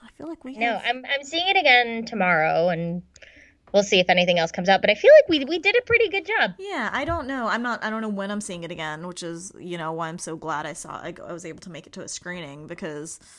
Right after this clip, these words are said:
Speaker 1: I used to love the Christmas release frame, time frame of Star Wars, and now I'm like, "Oh my God," between, like, work and a kid and, like, holiday travel, like, I just, I don't know what, when I'm going to see this movie.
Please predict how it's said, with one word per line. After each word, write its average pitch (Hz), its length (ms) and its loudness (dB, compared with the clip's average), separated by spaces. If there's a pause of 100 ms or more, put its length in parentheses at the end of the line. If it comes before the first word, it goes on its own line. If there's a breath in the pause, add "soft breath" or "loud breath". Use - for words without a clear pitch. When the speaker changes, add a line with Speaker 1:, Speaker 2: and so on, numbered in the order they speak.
(760 soft breath)
Speaker 1:
I 226 80 0
used 269 240 -2
to 302 100 0
love 330 680 10
the 247 360 2 (140)
Christmas 269 560 -6
release 240 560 -6
frame, 233 420 -6
time 247 180 -6
frame 226 220 -6
of 202 80 -8
Star 262 220 -2
Wars, 220 240 0
and 220 80 -6
now 220 240 0
I'm 233 100 -2
like, 208 180 -2
"Oh 220 140 0
my 247 160 -2
God," 196 320 4
between, 226 300 -6
like, 202 160 -4
work 190 380 -4
and 202 100 -4
a 190 40 -6
kid 214 500 -6
and, 196 140 -8
like, - 300 -10
holiday 214 380 -2
travel, 349 460 -2
like, 226 200 -2
I 202 220 0
just, 190 400 -10
I 180 80 -2
don't 180 160 -6
know 170 120 -8
what, 170 360 -10
when 190 240 -10
I'm 170 180 -14
going 165 140 -14
to 190 80 -18
see 190 140 -10
this 170 120 -16
movie. 156 460 -14